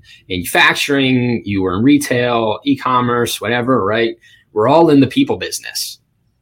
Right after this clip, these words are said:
And, you know, I used to work at a manufacturing company, and I said this all the time 'cause that's a great example of people be promoted, you know, from the floor building something. They'd be really good at doing their tasks, so then they get promoted, and now they're a foreman, or they're a group lead,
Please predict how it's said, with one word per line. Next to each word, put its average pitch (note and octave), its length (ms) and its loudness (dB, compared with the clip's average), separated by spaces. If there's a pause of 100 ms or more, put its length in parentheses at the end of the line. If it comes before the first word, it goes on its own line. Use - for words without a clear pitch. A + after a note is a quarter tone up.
(360)
And, F2+ 440 -10
you G2 120 -6
know, F#2+ 100 -2
I - 140 -2
used B2 180 2
to C#3+ 60 2
work C3 240 2
at C3 80 -2
a A2+ 40 -8
manufacturing G2 540 -4
company, F#2+ 360 -4
and F#2+ 80 -4
I G2 40 -4
said A#2+ 180 -2
this B2+ 140 -2
all B2 160 0
the A#2 80 -6
time A2+ 280 -2
'cause - 300 -6 (320)
that's - 160 -2
a C3+ 40 2
great A2 200 2
example G#2+ 500 0
of F#2 220 -6 (320)
people C3+ 300 2
be A#2 140 2
promoted, G#2+ 760 0 (460)
you G#2 100 -6
know, F#2+ 160 -4
from A2+ 260 -2
the G#2 60 0
floor G2 680 2 (120)
building A2+ 400 2
something. F2+ 480 -6
They'd G2+ 140 -2
be G2+ 160 -4
really A#2+ 260 4
good A2+ 240 2
at G2 140 -2
doing G2+ 220 -2
their F#2 120 -2
tasks, G2 400 -4
so G#2 80 -2
then F#2+ 120 -4
they F#2 100 -2
get G#2+ 140 -2
promoted, A#2+ 400 0
and F#2 100 -16
now G2 160 -6
they're A#2 140 0
a A#2 60 -2
foreman, F3+ 500 -2
or F#2 160 -4
they're G2 240 -4
a G#2+ 80 -4
group E3 240 2
lead, G2+ 340 -2